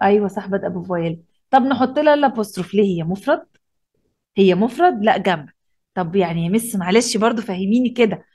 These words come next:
هو لو جمع وبدأ بفويل عادي؟ جمع ملوش دعوة خالص بالكلمة بادئة بفويل ولا بكونسون. بادئة بساكن بتاخد ليه، بادئة بمتحرك بتاخد ليه،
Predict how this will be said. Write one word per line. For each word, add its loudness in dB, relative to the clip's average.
هو 6
لو 2
جمع 0
وبدأ -2
بفويل -2
عادي؟ 2
جمع 2
ملوش -2
دعوة 0
خالص -2
بالكلمة 2
بادئة 4
بفويل 0
ولا 2
بكونسون. -6
بادئة 2
بساكن 2
بتاخد -2
ليه، -10
بادئة 2
بمتحرك 0
بتاخد -2
ليه، -8